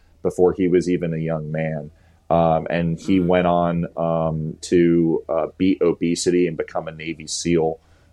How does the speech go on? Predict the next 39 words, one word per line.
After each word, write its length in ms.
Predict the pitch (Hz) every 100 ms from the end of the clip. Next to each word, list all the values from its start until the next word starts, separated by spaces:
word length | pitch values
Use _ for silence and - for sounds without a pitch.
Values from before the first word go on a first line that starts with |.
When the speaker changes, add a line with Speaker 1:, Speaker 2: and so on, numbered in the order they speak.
| -
Speaker 1:
Um, 560 | 80 80 78 76 73 - -
and 500 | 82 80 78 78 - -
a 160 | 82 78
para 340 | - 92 82
rescueman. 720 | 73 76 - 90 82 82 82 80
And 480 | 80 80 76 76 - _
it's 240 | 82 85 -
just 180 | 90 82
a 40 |
phenomenal 580 | - 82 78 80 78 76
story, 480 | - 82 80 82 80
and 80 |
it 80 | 78
changes 380 | - 90 90 80
your 160 | 76 76
outlook 460 | 78 73 78 82
on 160 | 87 87
life 400 | 90 104 104 - _ - _
all 180 | - 95
the 60 | 95
way 220 | 95 90
to 240 | 90 90
fast 320 | 80 87 85 -
forward 220 | 85 80
to 60 | 78
now. 340 | 80 85 87
He's 340 | 87 90 80 -
well 260 | 87 87
into 260 | 82 80 87
his 140 | 80
forties, 720 | - 82 82 82 85 80 - - _ _ _ -
and 160 | 85 87
he's 160 | 80
an 60 | 85
ultra 380 | 82 82 87 78
marathon 500 | 76 78 80 73 69
runner. 360 | 60 64 64 - _ _ _ -
Um, 640 | 85 82 80 78 76 69 -
so, 680 | - 95 87 85 82 78